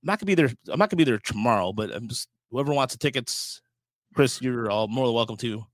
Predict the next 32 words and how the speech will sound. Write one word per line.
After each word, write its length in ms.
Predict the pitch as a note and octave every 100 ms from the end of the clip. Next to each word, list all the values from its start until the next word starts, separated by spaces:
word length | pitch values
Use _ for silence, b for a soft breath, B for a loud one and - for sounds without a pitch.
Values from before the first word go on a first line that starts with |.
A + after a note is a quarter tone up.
| -
Um, 420 | A#2 G#2 G#2 A2 -
but 260 | B2 B2+ - - b b b b _ _ _ _ _ -
Sunday 320 | - D#3 D3+
I'll 120 | C#3
be 120 | C#3
there 400 | C3+ C3+ C3+ B2+ _
checking 280 | - C3 C3
out 120 | B2+
for 120 | A#2+
Easter. 420 | - C3 - B2+ A2+
I've, 220 | C3 A2+ - - -
I've 180 | C#3 -
gone 320 | D3+ B3+ E4
to 80 | F#3+
a 60 |
couple 420 | - E3+ E3 D3+
of 100 | B2+ G#2+
Eastern 380 | D3 C#3 B2 G#2+
games, 540 | B2+ A2 F2+ F#2+ - -
so 380 | - A#2+ A2+
it's, 180 | A2 -
it's, 240 | - C3 - _ _ _
this 220 | F#3 -
is 100 | F3+
be 220 | C3 C#3
the 160 | C3 G#2+
third 280 | - C#3+ B2
Easter 520 | B2+ - D3 C#3+ C#3 _
game 180 | C3+ B2+
I've 100 | G#2+
gone 240 | A2 A2 A2
to. 260 | F2 F2